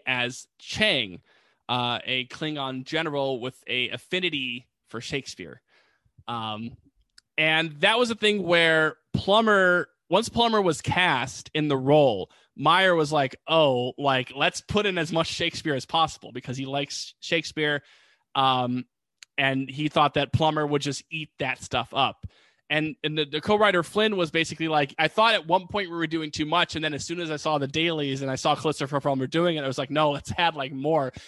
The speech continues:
It was just working for the both of them. Uh, Plummer specifically requested less pronounced Klingon makeup 'cause he wanted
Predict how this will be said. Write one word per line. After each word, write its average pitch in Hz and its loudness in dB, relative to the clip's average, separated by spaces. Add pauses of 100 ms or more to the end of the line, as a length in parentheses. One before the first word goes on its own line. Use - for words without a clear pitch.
(100)
It 151 0
was 170 2
just 156 -8
working 170 0
for 156 -6
the 139 -8
both 147 -2
of 135 -10
them. 113 -10 (600)
Uh, 147 2
Plummer 226 0
specifically 180 -6
requested 147 -2 (320)
less 147 -4
pronounced 147 -4
Klingon 139 -8
makeup 180 -2
'cause 135 -8
he 135 -10
wanted 135 -6